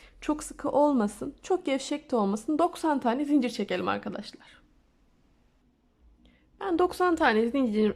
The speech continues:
zincirimi çektim. Eğer size az gelirse daha da arttırabilirsiniz. Çünkü bu sizin elinizin sıklığı ve gevşekliği ile alakalı olabilir. Şöyle, şimdi ilmek kaydırma tekniği yapıyorum. Hemen direkt bundan değil, bir sonrakinden batıyorum.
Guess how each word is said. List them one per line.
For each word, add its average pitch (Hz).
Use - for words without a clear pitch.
zincirimi 247
çektim. 185
Eğer 294
size 233
az 240
gelirse 269
daha 330
da 247
arttırabilirsiniz. 262
Çünkü 254
bu 254
sizin 269
elinizin 240
sıklığı 269
ve 285
gevşekliği 254
ile 214
alakalı 220
olabilir. 208
Şöyle, 247
şimdi 359
ilmek 302
kaydırma 254
tekniği 233
yapıyorum. 202
Hemen 262
direkt 277
bundan 262
değil, 226
bir 339
sonrakinden 208
batıyorum. 247